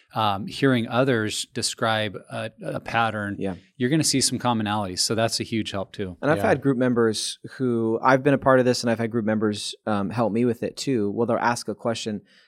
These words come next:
Speaker 2: "Have you noticed the last, you know, however many times you've relapsed that this is a common theme?" Like, I'm
Speaker 3: Mm-hmm.
Speaker 2: just picking up on that, 'cause you can do that. And that's super
Speaker 3: Mm-hmm.
Speaker 2: helpful. And that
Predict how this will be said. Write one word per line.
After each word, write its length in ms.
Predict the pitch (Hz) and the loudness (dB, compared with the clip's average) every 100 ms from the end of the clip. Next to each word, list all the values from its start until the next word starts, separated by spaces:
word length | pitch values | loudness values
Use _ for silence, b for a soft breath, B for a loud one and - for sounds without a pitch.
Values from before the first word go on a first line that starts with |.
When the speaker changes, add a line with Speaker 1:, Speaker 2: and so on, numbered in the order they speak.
| _ | _
Speaker 2:
"Have 180 | 160 | -2
you 140 | 202 269 | 2 2
noticed 560 | 156 123 127 131 - - | 4 4 4 2 -2 -4
the 220 | 117 120 | 0 2
last, 680 | 110 107 113 120 - - - _ _ _ | 2 2 0 -2 -8 -12 -18 _ _ _
you 100 | 123 | 0
know, 160 | 104 104 | 0 -2
however 320 | 110 123 120 | 0 2 4
many 220 | 117 113 | 4 2
times 400 | 107 120 113 113 | 0 0 0 -2
you've 180 | 117 110 | -2 -4
relapsed 560 | 110 113 117 123 - 135 | -2 0 -2 -4 -10 -4
that 200 | 107 95 | -2 2
this 200 | 123 - | 0 0
is 100 | 117 | -4
a 40 | |
common 340 | 113 123 120 117 | -4 -2 0 0
theme?" 400 | 127 127 143 - | -2 -2 -4 -10
Like, 220 | 98 123 | -6 -2
I'm 60 | 139 | 0
Speaker 3:
Mm-hmm. 60 | 131 | 0
Speaker 2:
just 100 | - | 0
picking 240 | 139 123 | -4 -2
up 140 | 110 123 | -2 0
on 120 | 120 | 0
that, 200 | 123 123 | 0 -2
'cause 160 | 123 131 | -4 -4
you 80 | |
can 180 | 165 113 | -2 -2
do 220 | 110 175 | 0 0
that. 280 | 127 101 101 | 0 -2 -4
And 80 | 120 | -2
that's 180 | 131 - | -2 -2
super 200 | 143 123 | -2 0
Speaker 3:
Mm-hmm. 60 | |
Speaker 2:
helpful. 380 | 120 113 113 107 - | 0 0 -2 -2 0
And 100 | 120 | 0
that 200 | 135 | 0